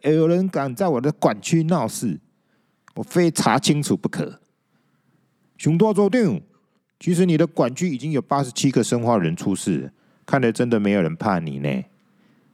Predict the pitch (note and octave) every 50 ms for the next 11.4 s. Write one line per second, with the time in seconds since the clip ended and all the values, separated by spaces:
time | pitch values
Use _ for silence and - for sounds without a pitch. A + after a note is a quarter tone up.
0 | _ - - - C#3+ A#2 A2+ A2 C3+ C3+ E3+ D#3 B2 C#3 C3+ - D3 C3 F#2+ -
1 | D#2 C2+ C2 - _ _ _ _ _ _ _ _ _ _ _ _ _ _ _ _
2 | _ _ _ _ _ _ _ _ _ _ _ _ _ _ _ _ - G#3+ F#3+ F#3
3 | F3 G3 F#3+ A#3 A#3+ G#3+ D#3+ D3+ D#3 E3 F3 F#3 G#3 G#3 F3+ D#3+ D#3+ F3 - _
4 | - A3+ G3+ E3+ D3 - - C#3+ C3 A#2+ C3 C#3+ D#3 D#3 D#3 D#3 C#3+ - _ _
5 | _ _ _ _ _ _ _ _ _ _ _ _ _ _ _ _ - - D#3+ F3
6 | G3+ G#3+ - F#3+ D#3+ - D2 C#3+ F3+ F3+ - G#3+ F#3+ F#3+ F3 - - G3+ G3 G3
7 | F#3 G#3 G3+ F3+ D#3+ C#3+ C3 C3 C#3+ D#3+ E3+ F3 F#3 F#3 G3 G#3 G#3 - - -
8 | _ _ _ _ _ _ _ _ _ _ - - B2 B2 B2 A2+ C3 C3 C3 -
9 | B2+ A2+ A2 - E3 D3+ C3 B2 C3+ F#3 F3 C3+ C3 E3+ F3+ A#2+ D#2+ D#2+ - -
10 | F2 F#2 G2+ A2 A2 C3+ D#3 C#3 - F3+ D#3+ D3 D#3 C#3+ C#3+ D3+ C#3 A2+ G2 -
11 | D#2 D#2+ D#2+ - F2+ D#2+ D2+ C#2+